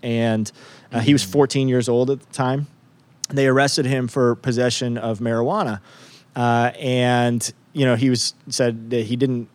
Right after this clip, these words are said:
Speaker 1: uh, have it on him, that, that in fact the, the officer planted it on him.
Speaker 2: Mm.
Speaker 1: Uh, and what ended up coming out was a dash cam video that, that showed that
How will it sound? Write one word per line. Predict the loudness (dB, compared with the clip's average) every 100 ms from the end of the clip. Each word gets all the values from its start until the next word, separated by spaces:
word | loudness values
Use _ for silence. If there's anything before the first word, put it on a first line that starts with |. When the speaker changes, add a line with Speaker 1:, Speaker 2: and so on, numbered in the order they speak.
| _ -10
Speaker 1:
uh, | -6
have | -2 -2
it | 0
on | 0
him, | 0 -4
that, | -6 -6
that | -8
in | -6
fact | -6 -6 -6
the, | -8 -10 -10
the | -10 -10 -6
officer | -6 -4 -6
planted | -8 -8 -4 -4 -2 -2
it | -4
on | -6 -6
him. | -4 -2 -4 -6
Speaker 2:
Mm. | -12 -18 -20 -20 -2
Speaker 1:
Uh, | 0 2
and | 2 6
what | 4 4
ended | 2 4
up | 2 2
coming | -2 0 0
out | 2 2
was | 0
a | -2
dash | -2 -4 -6
cam | -6 -6 -4
video | -4 -2 -4 -4
that, | -6 -8 -10
that | -10 -10
showed | -6 -4 -4 -6
that | -8